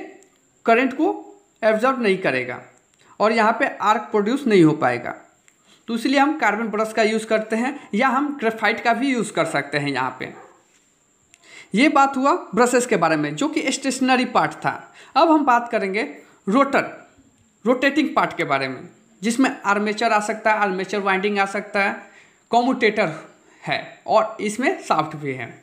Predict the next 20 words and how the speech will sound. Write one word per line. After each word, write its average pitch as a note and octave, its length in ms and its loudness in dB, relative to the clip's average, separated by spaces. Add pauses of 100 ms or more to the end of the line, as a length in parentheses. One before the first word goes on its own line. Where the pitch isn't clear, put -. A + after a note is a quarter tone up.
(1600)
ये A#3+ 140 4
मेरा D#4+ 160 6
रोटेटिंग C4 520 2 (100)
पार्ट C3+ 220 0
है, D3 280 -10
जिसमें A3+ 260 0
आर्मेचर F#3+ 460 0
कोर G#3+ 220 2
आ G#3+ 120 6
सकता A3 360 0
है, C4 140 0 (120)
आर्मेचर G3 460 2
वाइंडिंग, F#3 380 2 (360)
कम्यूटेटर A#3+ 500 2
और A#3+ 320 0
शाफ्ट। F3 440 0 (1500)
हम G3+ 80 -2
फिगर C#4 300 2
में B3 160 0
देखें F3+ 260 -4